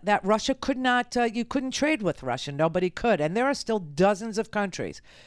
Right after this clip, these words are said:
Germany is one of them. Germany is a, is, is very disturbing. Germany says they will wean themselves off of Russian oil soon, but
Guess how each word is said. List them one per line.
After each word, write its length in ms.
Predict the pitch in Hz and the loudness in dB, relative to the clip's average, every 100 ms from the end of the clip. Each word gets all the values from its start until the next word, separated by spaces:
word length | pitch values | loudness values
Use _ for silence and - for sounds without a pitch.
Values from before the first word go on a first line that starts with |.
| - | -12
Germany 480 | - 254 330 311 247 | -2 2 2 2 2
is 180 | 190 - | 2 0
one 180 | 147 170 | -2 0
of 120 | 147 | 0
them. 240 | 107 107 | -2 -6
Germany 360 | 143 208 262 269 | -2 -2 0 0
is 140 | 196 | 2
a, 160 | 170 - | 0 2
is, 160 | 160 147 | -2 0
is 240 | 151 147 | -4 -2
very 220 | 175 208 | 0 -2
disturbing. 800 | 196 151 - - 147 135 104 76 - - - - - | -2 -4 -8 0 2 2 0 -6 -12 -20 -20 -20 -2
Germany 460 | 220 262 294 294 | 0 2 0 -2
says 400 | - 202 175 160 | -2 2 2 2
they 180 | 156 175 | 2 2
will 280 | 165 165 160 | 2 0 0
wean 800 | 175 233 277 269 262 262 262 262 | 0 0 2 0 -2 -2 0 0
themselves 760 | 247 233 - 208 196 196 175 | 0 0 0 4 4 4 2
off 280 | 175 170 - | 2 2 0
of 160 | 139 147 | -6 -2
Russian 380 | 151 151 156 143 | -2 0 -6 -4
oil 340 | 156 147 135 127 | 0 2 0 -2
soon, 920 | - - - 302 285 285 277 277 262 | -6 -8 0 2 2 2 0 -2 -4
but 360 | - 180 175 - | 4 4 4 0